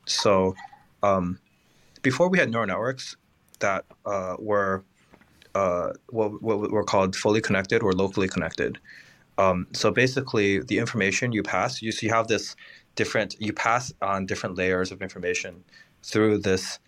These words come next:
um, machine learning network, and each layer sort of captures different, um, features of different granularity. Um, so in a, in a, in a language setting, you might have, uh, the largest granularity is, like, sentence structure,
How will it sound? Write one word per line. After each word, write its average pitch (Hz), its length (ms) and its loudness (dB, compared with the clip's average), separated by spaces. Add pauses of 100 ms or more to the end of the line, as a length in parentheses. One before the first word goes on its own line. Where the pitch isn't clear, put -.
(280)
um, 90 360 0 (180)
machine 101 340 0
learning 90 380 0
network, 90 440 0
and 101 100 -4
each - 360 -2 (260)
layer 127 360 4
sort 117 240 -2
of 113 100 -4
captures 101 640 -2 (380)
different, 107 540 -2
um, 90 400 -2 (520)
features 127 460 2
of 95 100 0
different 98 360 -4
granularity. 80 640 -2 (1160)
Um, 98 280 2
so 113 140 2
in 101 140 4
a, 92 120 2
in - 160 -2
a, 98 120 0
in 104 120 0
a 101 60 0
language 127 540 2
setting, 123 340 0
you 104 60 0
might 92 180 2
have, 90 440 0
uh, 87 220 0
the 95 180 -6 (100)
largest 107 300 2
granularity 95 520 0
is, 98 140 -6
like, 92 180 -4
sentence 104 300 -8
structure, 110 520 -2